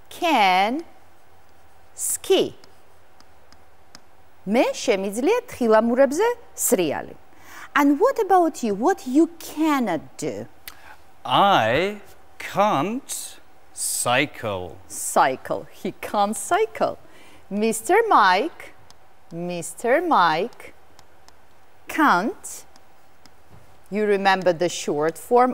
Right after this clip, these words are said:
Speaker 1: of cannot, can't. What you can't? Cycle.
Speaker 2: Cycle.
Speaker 1: Cycle. Mister Mike-ს არ შეუძლია თურმე ველოსიპედის ტარება. Can შემიძლია,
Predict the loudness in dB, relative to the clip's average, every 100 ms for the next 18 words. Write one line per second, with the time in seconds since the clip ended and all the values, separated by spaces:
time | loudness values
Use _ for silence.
0 | 0 -2 -2 -20 -20 -2 2 2 0 0
1 | 0 2 0 -2 -14 -16 -2 2 2 0
2 | -6 -10 -20 -20 -20 -20 -20 -20 -20 -14
3 | -10 -6 -8 -8 -8 -10 -12 -20 -20 -20
4 | -20 -20 -20 -20 -12 -4 2 4 4 0
5 | 0 -2 -2 -6 -12 -18 -20 -20 -20 -20
6 | -20 -16 -12 -4 2 4 4 -2 -10 -10
7 | -16 -12 -8 -8 -6 -2 2 2 2 2
8 | 0 0 -4 -4 -2 -2 0 -2 0 2
9 | 2 2 0 -4 -8 -6 -6 -2 0 0
10 | -4 -12 -18 -18 -20 -20 -20 -18 -18 -18
11 | -20 -20 -20 -20 -4 4 4 4 -2 -14
12 | -20 -20 -18 -8 0 0 0 -4 0 2
13 | 4